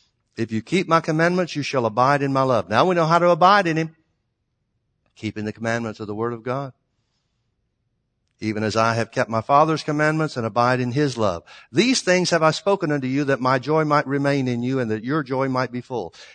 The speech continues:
In other words, verses one through ten are all about your joy being full.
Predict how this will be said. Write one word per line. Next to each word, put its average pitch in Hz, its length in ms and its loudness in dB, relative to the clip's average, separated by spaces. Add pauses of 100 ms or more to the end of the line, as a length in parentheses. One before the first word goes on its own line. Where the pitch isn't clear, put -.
In 131 80 2
other 190 100 4
words, 185 300 2 (180)
verses 143 400 2
one 175 260 2
through 175 200 2
ten 202 400 -2 (180)
are 113 160 4
all 165 240 8
about 170 320 2
your 165 160 0
joy 147 380 -2
being 131 340 -2
full. 85 400 -8